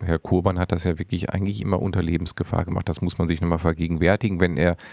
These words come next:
undercover in die Konzerte geht, dort heimlich mitfilmt, haben wir vielleicht am Eingang, eingangs der Sendung vergessen zu erwähnen, dann ist das natürlich alles nicht offen gefilmt gewesen, sondern die Nazis haben auch darauf reagiert. Er hat das in seinem Buch beschrieben, die haben,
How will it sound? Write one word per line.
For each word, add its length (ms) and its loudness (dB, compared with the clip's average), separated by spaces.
undercover 600 4
in 120 -2
die 80 0
Konzerte 540 2
geht, 240 0
dort 280 2
heimlich 460 0
mitfilmt, 720 2
haben 100 0
wir 60 4
vielleicht 240 0
am 100 -2
Eingang, 440 0
eingangs 420 2
der 100 4
Sendung 260 2
vergessen 400 0
zu 120 -2
erwähnen, 400 2
dann 120 0
ist 180 -2
das 180 0
natürlich 440 2
alles 260 2
nicht 240 -2
offen 340 0
gefilmt 680 -2
gewesen, 400 2
sondern 340 0
die 100 0
Nazis 400 2
haben 140 0
auch 120 0
darauf 320 -2
reagiert. 420 2
Er 40 2
hat 100 2
das 120 -2
in 60 -2
seinem 220 0
Buch 240 0
beschrieben, 500 -2
die 120 2
haben, 180 0